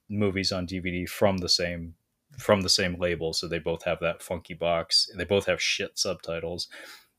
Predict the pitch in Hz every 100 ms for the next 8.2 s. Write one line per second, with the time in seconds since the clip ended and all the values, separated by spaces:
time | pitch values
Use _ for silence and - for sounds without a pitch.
0 | - 95 85 80 85 - _ 92 127 135
1 | 135 - 117 104 98 87 85 - 82 80
2 | 90 - 87 - 90 82 98 95 90 90
3 | - 101 90 85 87 85 87 92 87 117
4 | 107 98 90 90 85 82 82 _ _ _
5 | _ _ - 101 85 82 80 80 - 87
6 | 85 - 95 98 101 - 104 95 101 -
7 | 98 - 113 117 113 131 - 190 104 87
8 | -